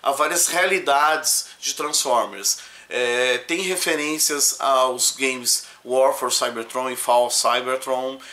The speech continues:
tem referência ao universo de,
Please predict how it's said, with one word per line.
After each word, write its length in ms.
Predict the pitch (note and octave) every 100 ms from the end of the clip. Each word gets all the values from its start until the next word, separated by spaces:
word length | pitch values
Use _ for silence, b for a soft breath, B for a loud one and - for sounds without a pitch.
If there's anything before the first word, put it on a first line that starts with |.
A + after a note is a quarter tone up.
| B
tem 140 | - E3
referência 800 | F#3 F3+ D#3 D3 D3+ D3+ D#3+ C3+ B B
ao 240 | - A#3
universo 880 | A#3+ G3 E3 D3+ D3+ F3 - F3 F3 B -
de, 680 | C3 B2+ C3+ B2+ A#2+ A#2